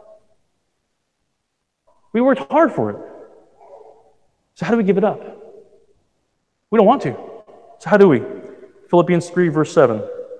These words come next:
"But whatever gain I had, I counted as loss for the sake of Christ. Indeed, I count everything a loss because of the surpassing worth of knowing Christ Jesus, my Lord.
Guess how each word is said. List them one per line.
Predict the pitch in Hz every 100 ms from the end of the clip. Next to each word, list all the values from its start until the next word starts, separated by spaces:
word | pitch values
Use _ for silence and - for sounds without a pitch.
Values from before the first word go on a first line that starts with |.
| - - _ _ _ _ _ _ _ _ _ _ _ _ _ _
"But | 160
whatever | 156 220 262 233
gain | 180 196
I | 190
had, | 175 147 117 110 - - - - - _ -
I |
counted | 135 - 190 202 175
as | 165 143
loss | 127 127 127
for | - 120
the |
sake | 113 - 139 - - -
of | 127
Christ. | - - 123 113 - - - - - - _ _ _ _ _ _ _ _ -
Indeed, | 175 180 247 262
I | 214
count | 208 208
everything | 202 220 214 214
a |
loss | 180 175 180 180
because | - - 175 185 175
of | 160
the | 151
surpassing | - 156 - 190 185 196 180 156
worth | 175 160 139 - - - -
of | 160
knowing | 143 156 190 196 196
Christ | - 180 165 135 -
Jesus, | 190 196 208 - - - _ -
my | 135 127
Lord. | 120 143 123 104